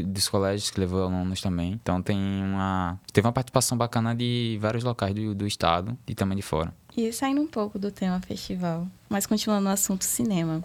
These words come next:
Speaker 2: como você tem visto a produção cinematográfica em Sergipe?
Speaker 1: Tem uma trajetória longa ainda pra gente chegar ao nível que eu acho que todo mundo quer que, que chegue, quer que a gente esteja. Mas também tem uma coisa a ser pontuada, que é a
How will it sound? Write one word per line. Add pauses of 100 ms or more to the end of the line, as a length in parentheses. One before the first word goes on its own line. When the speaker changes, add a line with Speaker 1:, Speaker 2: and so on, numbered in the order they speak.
Speaker 2:
como
você
tem
visto
a
produção
cinematográfica
em
Sergipe? (140)
Speaker 1:
Tem
uma
trajetória
longa
ainda
pra
gente (200)
chegar
ao
nível
que
eu
acho
que
todo
mundo
quer
que,
que
chegue, (160)
quer
que
a
gente
esteja. (120)
Mas
também
tem
uma
coisa
a
ser
pontuada,
que
é
a